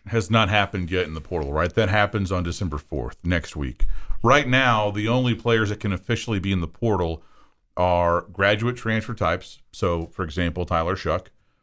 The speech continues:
or players whose, uh, head coaches were dismissed or left. So anyone from Mississippi State or Houston or, um,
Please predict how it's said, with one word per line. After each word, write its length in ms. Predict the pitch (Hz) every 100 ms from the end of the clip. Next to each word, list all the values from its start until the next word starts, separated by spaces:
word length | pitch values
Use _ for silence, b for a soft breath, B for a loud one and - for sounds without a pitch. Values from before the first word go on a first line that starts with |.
| _ -
or 240 | 101 101
players 680 | 98 - 120 113 113 110 - - _ _ -
whose, 580 | 110 107 101 98 - -
uh, 260 | 92 87 85
head 280 | 135 131
coaches 760 | - 113 104 104 95 92 87 - _ _ - - -
were 380 | 92 92 90
dismissed 580 | 80 87 - 117 98 -
or 160 | 92 82
left. 480 | 71 67 - - - _ _ _
So 360 | - 104 90 92
anyone 460 | 104 107 104 101
from 640 | - 98 92 92 90 90 - _ _ -
Mississippi 400 | 110 - 82 80
State 400 | - 117 107 -
or 140 | 85
Houston 720 | - 110 92 - 95 90 87 - -
or, 480 | 78 76 73 71 - _ _ _
um, 640 | - 71 69 69 67 65